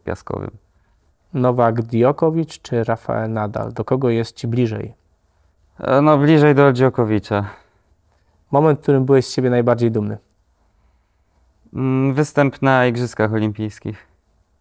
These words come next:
Speaker 2: Twoja najgorsza cecha charakteru?
Speaker 1: Grzeczność.
Speaker 2: Moment, w którym zrozumiałeś, że jesteś dorosły?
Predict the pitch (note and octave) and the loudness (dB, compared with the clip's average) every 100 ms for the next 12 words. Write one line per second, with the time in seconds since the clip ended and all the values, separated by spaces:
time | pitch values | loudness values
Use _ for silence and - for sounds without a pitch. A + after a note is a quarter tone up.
0 | _ - C#3+ C3 B2 B2 C#3+ - B2 A#2+ | _ -4 0 2 2 2 0 -2 -4 -4
1 | A#2+ A#2+ A#2 - A2 - _ _ _ _ | -4 -2 -4 -4 -10 -10 _ _ _ _
2 | _ _ _ _ _ _ _ _ - G#2 | _ _ _ _ _ _ _ _ -14 -2
3 | A2+ B2 - F#2 F2 _ _ _ _ _ | 0 0 0 -6 -8 _ _ _ _ _
4 | _ _ _ _ _ _ _ _ _ _ | _ _ _ _ _ _ _ _ _ _
5 | _ _ _ C#3 C#3 D3+ D3 C#3+ C3 C3 | _ _ _ 0 2 2 0 0 2 2
6 | B2 C3 B2+ B2 A#2+ B2 A#2+ G#2+ - | 2 2 2 0 -2 -2 0 -2 -6